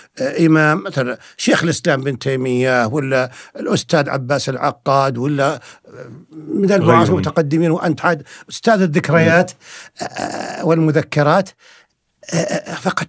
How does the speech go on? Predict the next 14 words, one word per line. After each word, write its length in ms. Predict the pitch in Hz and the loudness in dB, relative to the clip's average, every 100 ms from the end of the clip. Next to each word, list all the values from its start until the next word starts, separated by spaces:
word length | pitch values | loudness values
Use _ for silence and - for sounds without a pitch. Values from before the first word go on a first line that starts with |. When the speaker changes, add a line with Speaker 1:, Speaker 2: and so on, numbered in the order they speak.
| - | 0
Speaker 1:
تعجب 420 | - 190 190 147 | 2 2 0 0
جدا 340 | 214 302 240 | 0 0 0
بسيرة 440 | 190 175 - 214 180 - | -2 -2 -2 0 -2 0
هذا، 440 | 208 190 190 165 - - - _ 135 | 0 2 2 0 -4 -20 -20 _ -8
آه، 380 | 156 147 185 | -6 -6 -2
العالم، 540 | 180 151 180 196 240 - _ _ - | 0 4 4 4 0 -6 _ _ -10
لكن 220 | 135 - | -6 -4
في 120 | 127 | -2
النهاية 440 | 214 180 151 180 127 | 2 4 4 4 2
تنتهي 480 | 147 160 - 120 123 | 0 -2 -2 -4 0
إلى 280 | 156 147 | 2 2
نتيجة 500 | 139 123 160 139 160 160 - - - - | 0 0 0 2 2 0 -16 -18 -12 -4
أن 100 | 131 | -2
شخصيته 840 | - 123 - 190 185 156 - 190 | -2 -4 -2 2 4 4 4 0